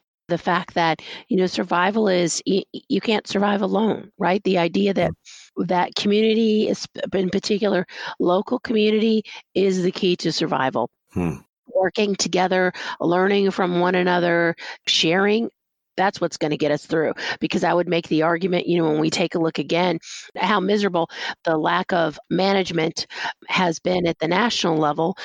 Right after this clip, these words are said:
Speaker 1: the local really i-, is what's gotten us through this. Not waiting for the president to make,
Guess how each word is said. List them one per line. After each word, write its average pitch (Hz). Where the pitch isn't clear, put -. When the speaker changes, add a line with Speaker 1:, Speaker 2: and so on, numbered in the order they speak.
Speaker 1:
the 185
local 196
really 190
i-, 185
is 180
what's 175
gotten 185
us 202
through 311
this. -
Not 202
waiting 190
for 180
the 180
president 175
to 190
make, 165